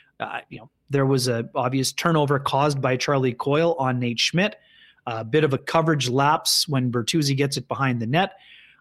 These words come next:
I think both wingers kind of got sucked down to Bertuzzi. That left Trent Frederic all alone in front. So a bunch of things went wrong in a short span of time.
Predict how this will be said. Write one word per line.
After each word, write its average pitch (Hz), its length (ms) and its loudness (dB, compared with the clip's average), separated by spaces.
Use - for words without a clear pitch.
I 127 60 -4
think 139 280 -8
both 139 300 0
wingers 160 460 2
kind 160 200 0
of 139 80 0
got 139 220 0
sucked 175 420 0
down 156 340 4
to 147 60 2
Bertuzzi. 196 720 2
That 160 200 2
left 160 400 0
Trent 156 240 0
Frederic 147 380 0
all 135 160 2
alone 131 240 0
in 123 100 0
front. 135 360 -2
So 135 320 0
a 175 60 2
bunch 214 300 2
of 208 100 0
things 180 240 2
went 160 160 2
wrong 156 320 2
in 143 80 2
a 127 60 2
short 156 320 2
span 139 280 0
of - 140 -4
time. 185 440 0